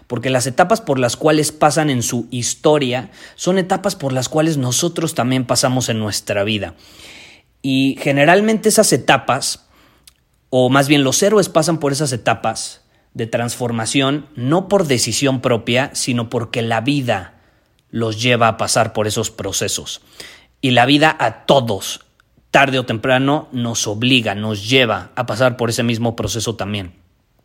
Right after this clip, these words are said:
Y cuando las entendemos, podemos responder de una mejor manera ante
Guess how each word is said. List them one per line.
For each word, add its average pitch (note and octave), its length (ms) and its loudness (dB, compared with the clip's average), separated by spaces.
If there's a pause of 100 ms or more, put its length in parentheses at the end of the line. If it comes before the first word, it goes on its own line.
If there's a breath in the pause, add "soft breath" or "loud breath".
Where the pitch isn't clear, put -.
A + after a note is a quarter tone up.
(200)
Y C#3 80 -8
cuando C3+ 260 2
las B2+ 160 4
entendemos, C3+ 760 0 (400 loud breath)
podemos C#3+ 320 2
responder C3+ 600 0
de C#3 80 0
una C#3 120 2
mejor B2+ 280 0
manera B2+ 640 2
ante A2+ 520 -2